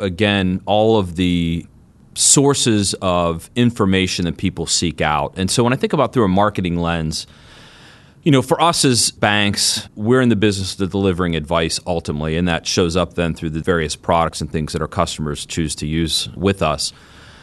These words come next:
But when I think about all of the research that our customers can do, think about going to Google and Googling or Zillow, looking for a home search, and that information becomes available. We all hit yes on those cookies,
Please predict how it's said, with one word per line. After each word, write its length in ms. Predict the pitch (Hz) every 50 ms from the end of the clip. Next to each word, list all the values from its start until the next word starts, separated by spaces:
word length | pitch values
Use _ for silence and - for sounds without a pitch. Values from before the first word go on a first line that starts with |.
| - - - - -
But 80 | - 131
when 120 | 131 127
I 60 | 131
think 200 | 120 - 196 -
about 420 | 151 127 127 113 107 101 104 - - - - _ _ _ - - _ -
all 340 | - 117 120 131 139 139 135
of 200 | 120 104 98 90
the 440 | 101 95 90 87 87 82 82 85 78 80 - - -
research 800 | - 90 92 98 110 110 110 - - - 104 90 85 82 - -
that 100 | - 87
our 80 | 82 80
customers 640 | - - 92 85 - - 82 82 80 80 80 -
can 180 | - - 82 78
do, 220 | 69 78 76 71
think 240 | - - 104 92 -
about 360 | 95 92 90 87 85 80 - - - - -
going 300 | 104 95 95 90 87 90
to 340 | - - 95 85 82 82 -
Google 440 | - 98 92 92 85 80 82 78 76
and 100 | 76 76
Googling 640 | 95 92 90 82 90 87 82 82 82 80 80 80 - - - - - -
or 140 | - 98 95
Zillow, 680 | 92 - - 107 101 92 85 76 73 71 69 76 - -
looking 240 | 90 90 - 92 80
for 200 | - 92 85 80
a 20 |
home 260 | 78 87 90 90 90
search, 400 | - - - 78 76 82 - -
and 160 | 98 95 95
that 200 | 107 123 139 127
information 580 | 139 135 - - 110 101 107 131 139 - - 104
becomes 340 | 98 90 - 107 101 90 87
available. 460 | 82 78 92 98 104 101 87 85 85
We 120 | 87 85
all 180 | 90 92 95 92
hit 280 | 90 104 98 90 - -
yes 380 | 82 87 90 95 95 - -
on 140 | 98 90 90
those 180 | 87 82 82 -
cookies, 640 | - - 120 98 - 107 104 107 107 104 - -